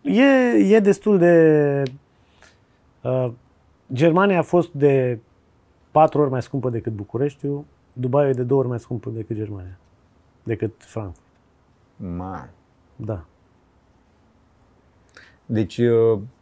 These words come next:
Speaker 2: de genul multe mii.
Speaker 1: Hai să punem un
Speaker 2: Pe
Speaker 1: zero.
Speaker 2: lună.
Speaker 1: Hai să punem un zero față de ce știm noi că cheltuim în București.
Speaker 2: Ok.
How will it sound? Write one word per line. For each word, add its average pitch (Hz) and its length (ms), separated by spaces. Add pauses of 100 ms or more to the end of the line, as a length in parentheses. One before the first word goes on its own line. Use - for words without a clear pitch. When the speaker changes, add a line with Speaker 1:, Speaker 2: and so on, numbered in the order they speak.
(140)
Speaker 2:
de 113 160
genul 127 280
multe 127 440
mii. 110 340 (800)
Speaker 1:
Hai 330 320
să 254 120
punem 240 260
un 226 80
Speaker 2:
Pe 202 60
Speaker 1:
zero. 175 140
Speaker 2:
lună. 98 260
Speaker 1:
Hai 233 120
să 214 100
punem 202 240
un 185 80
zero 151 480
față 147 260
de 135 140
ce 135 420 (960)
știm 151 240
noi 139 160
că 127 360 (240)
cheltuim 127 400
în 120 180
București. 104 440 (280)
Speaker 2:
Ok. 107 160